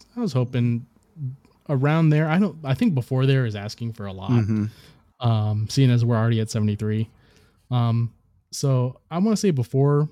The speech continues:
Speaker 1: before a Century twenty would be, would be nice.
Speaker 2: Okay.
Speaker 1: That'd be nice to have. Um, I keep sending love letters to, uh, Datto's P O box and it hasn't worked. I'm sorry. Um, we're not supposed to say.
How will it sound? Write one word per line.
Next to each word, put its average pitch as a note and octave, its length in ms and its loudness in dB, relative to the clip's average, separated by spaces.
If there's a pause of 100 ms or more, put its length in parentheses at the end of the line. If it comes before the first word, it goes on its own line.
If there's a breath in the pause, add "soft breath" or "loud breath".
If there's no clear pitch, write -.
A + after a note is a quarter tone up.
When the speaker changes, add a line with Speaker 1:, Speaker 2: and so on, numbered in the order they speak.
Speaker 1:
before C#3+ 440 0
a C#3 60 2
Century C#3 400 0
twenty C#3 420 0 (260)
would C#3+ 140 -4
be, C3 380 -2
would B2 180 -2
be A#2+ 120 0
nice. A2+ 440 -2
Speaker 2:
Okay. G#2 220 -2
Speaker 1:
That'd G2+ 160 0
be A#2+ 100 2
nice A#2 220 0
to A#2 80 -2
have. A2 340 -2 (160)
Um, A2 380 -2 (840)
I A#2+ 80 -4
keep C#3 200 0
sending C3 260 4
love A#2 240 2
letters A#2+ 440 0
to, A2+ 280 0
uh, A2 220 0
Datto's A2 460 -2
P A#2+ 220 -2
O A#2 80 2
box A2+ 380 -2
and A2+ 100 0
it A2 40 0
hasn't A2 280 0
worked. A2+ 220 -2
I'm A#2+ 100 2
sorry. A2 320 2
Um, A2+ 380 6
we're A#2+ 100 6
not A2+ 140 4
supposed - 260 -6
to - 60 -12
say. A2+ 300 -4